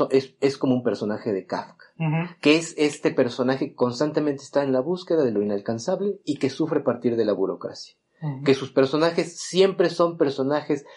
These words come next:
Speaker 1: que están dentro de una especie de institución
Speaker 2: Ajá.
Speaker 1: y que esta institución hace todo lo posible por volver retrógrado cualquier tipo de proceso, cualquier tipo de acción que en el mejor de los casos tendría que ser eficiente,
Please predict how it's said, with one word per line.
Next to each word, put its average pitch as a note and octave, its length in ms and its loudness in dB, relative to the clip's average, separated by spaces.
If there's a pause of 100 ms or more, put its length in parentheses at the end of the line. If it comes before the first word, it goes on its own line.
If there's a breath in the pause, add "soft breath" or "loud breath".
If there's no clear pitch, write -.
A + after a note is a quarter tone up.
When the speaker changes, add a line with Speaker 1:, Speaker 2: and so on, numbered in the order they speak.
(140 loud breath)
Speaker 1:
que B2 80 2
están D3+ 240 2
dentro D#3 340 2
de D3+ 60 4
una E3 100 2
especie D3 380 0
de B2 60 4
institución A#2+ 840 -4 (120)
Speaker 2:
Ajá. E3 420 0
Speaker 1:
y C3+ 160 0
que F3+ 80 6
esta F3 180 2
institución E3+ 880 0
hace D3 240 -2
todo E3+ 220 4
lo C#3 160 2
posible F#3 580 -2 (320 soft breath)
por D#3 400 4 (160)
volver C3+ 560 4
retrógrado F3 840 2
cualquier C3 360 4
tipo A#2+ 260 0
de G2 80 2
proceso, - 560 -12 (420)
cualquier C#3 520 4
tipo C#3 600 2
de B2 380 2
acción D3 720 0 (800)
que C3+ 280 4 (200)
en B2+ 180 0
el B2 120 4
mejor B2+ 280 4
de E3 80 6
los C3 180 2
casos D#3+ 240 0
tendría C#3 300 4
que C3+ 100 0
ser C#3+ 160 4
eficiente, F#3 680 0